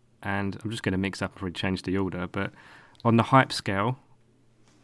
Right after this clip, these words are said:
of one to ten, where are you at right now for F M nineteen?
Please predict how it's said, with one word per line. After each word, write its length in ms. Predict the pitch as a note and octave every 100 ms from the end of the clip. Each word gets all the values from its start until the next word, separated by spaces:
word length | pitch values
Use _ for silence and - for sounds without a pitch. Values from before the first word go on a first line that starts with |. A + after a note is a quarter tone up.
| _ _ -
of 120 | G#2+
one 200 | A2+ G#2
to 80 | -
ten, 340 | - G#2 F#2
where 200 | G#2 A2
are 140 | A2+ A2
you 220 | G#2+ G#2 G2+
at 180 | G2 - _ A#2+
right 200 | G2+ G2
now 220 | G2 F#2
for 140 | - -
F 140 | -
M 80 | F#2
nineteen? 480 | F2+ F2 G2 F2+